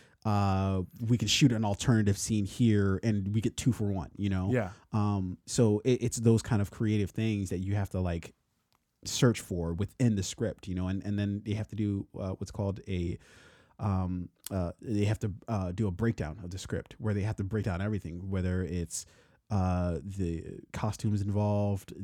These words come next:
Speaker 1: the props involved, um, the, if there's vehicles, if there's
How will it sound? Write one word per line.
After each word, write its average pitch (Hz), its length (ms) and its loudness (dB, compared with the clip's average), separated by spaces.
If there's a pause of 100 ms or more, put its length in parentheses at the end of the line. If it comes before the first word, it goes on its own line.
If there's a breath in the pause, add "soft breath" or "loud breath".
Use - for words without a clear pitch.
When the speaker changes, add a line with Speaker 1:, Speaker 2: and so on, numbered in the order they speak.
Speaker 1:
the 87 540 -4
props - 360 -4
involved, 104 720 -2 (340 soft breath)
um, 92 720 -2
the, 98 420 -4
if 101 140 -6
there's 78 220 -8
vehicles, 101 800 2
if 92 100 -8
there's - 460 -12